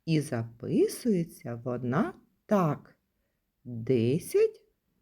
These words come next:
см. Крапочка не ставиться. Тепер ви знаєте, як потрібно вимірювати довжину будь-якого предмета за допомогою лінійки.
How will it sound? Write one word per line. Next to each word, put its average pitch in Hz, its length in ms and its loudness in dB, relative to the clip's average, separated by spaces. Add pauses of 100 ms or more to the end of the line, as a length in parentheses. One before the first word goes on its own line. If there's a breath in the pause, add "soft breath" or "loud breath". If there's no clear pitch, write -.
(540)
см. - 1300 4 (1400)
Крапочка 359 1000 -4 (360)
не 466 120 2
ставиться. 190 1000 -2 (1900)
Тепер 440 440 4
ви 311 100 6
знаєте, 160 680 2
як 175 340 2
потрібно 381 760 -4
вимірювати 294 1000 4
довжину 165 840 0
будь-якого 196 760 0
предмета 175 840 0
за 220 200 0
допомогою 175 920 0
лінійки. 185 800 2